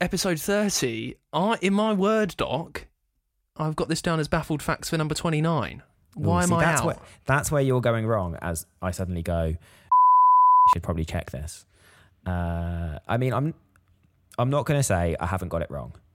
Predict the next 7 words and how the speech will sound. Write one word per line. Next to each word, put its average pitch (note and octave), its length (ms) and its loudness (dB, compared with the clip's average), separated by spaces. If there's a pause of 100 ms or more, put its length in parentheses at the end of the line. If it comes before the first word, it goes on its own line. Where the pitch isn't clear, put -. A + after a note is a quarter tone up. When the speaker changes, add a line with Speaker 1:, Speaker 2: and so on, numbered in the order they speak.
Speaker 2:
because E2+ 420 -8
we F#2 160 -2
all A2 140 0
know E2 400 -4 (240)
it's F2+ 160 -10
very D#2+ 320 -4
possible. - 540 -14